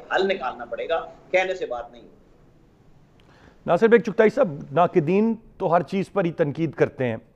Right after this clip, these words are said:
Speaker 2: और आपने कहा कि आपको तो जिस तरह इमरान खान साहब से प्यार है, हम सबको है, हमारे मुल्क के वज़ीर आज़म, और हम, अ, ख्वाहिश रखते हैं कि चीज़ें वो बेहतर करें, लेकिन लोग उनके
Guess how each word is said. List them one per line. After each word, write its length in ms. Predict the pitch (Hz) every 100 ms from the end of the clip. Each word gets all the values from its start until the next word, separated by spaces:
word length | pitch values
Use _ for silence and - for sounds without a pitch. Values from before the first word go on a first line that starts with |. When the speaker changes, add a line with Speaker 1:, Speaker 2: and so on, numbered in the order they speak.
| -
Speaker 2:
और 200 | 135 147
आपने 340 | 151 151 170 175
कहा 200 | 165 170
कि 140 | 170
आपको 300 | 151 147 175
तो 120 | 165
जिस 200 | 147 139
तरह 120 | 160 151
इमरान 280 | 127 131
खान 180 | 135 139
साहब 180 | 131 143
से 140 | -
प्यार 280 | - 117 117
है, 60 | 156
हम 80 | 151
सबको 340 | 151 - 180
है, 80 | 160
हमारे 240 | 139 131
मुल्क 200 | 131 131
के 100 | 139
वज़ीर 240 | 127 117 131
आज़म, 280 | 123 135
और 100 | 139
हम, 120 | 143 139
अ, 800 | - - - _ _ - 123 127 - - -
ख्वाहिश 240 | 160 156
रखते 320 | 151 - 170 151
हैं 100 | 139
कि 80 |
चीज़ें 280 | 131 139 131
वो 100 | 143
बेहतर 420 | 123 131 - 139 - - - - _
करें, 180 | 139 160
लेकिन 340 | 180 175 196 156
लोग 420 | 160 208 190 202
उनके 340 | 202 180 208